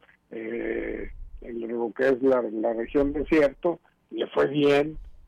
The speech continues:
¿por qué no? Le, le fue bien en los municipios que le tocó ser como delegado político,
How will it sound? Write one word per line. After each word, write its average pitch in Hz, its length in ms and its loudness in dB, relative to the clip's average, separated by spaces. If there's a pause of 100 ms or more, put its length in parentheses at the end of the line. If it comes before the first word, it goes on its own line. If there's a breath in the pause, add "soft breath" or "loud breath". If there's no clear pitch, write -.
(120)
¿por 117 160 -10
qué 131 140 -4
no? 139 240 2
Le, 123 180 -4
le 113 180 -4
fue 131 200 -2
bien 135 340 2
en 135 120 -2
los 123 80 -4
municipios 117 680 -6
que 113 80 -8
le 110 100 -6
tocó 135 520 2 (300 loud breath)
ser 131 200 4
como 135 340 0
delegado 131 460 2
político, 165 720 -2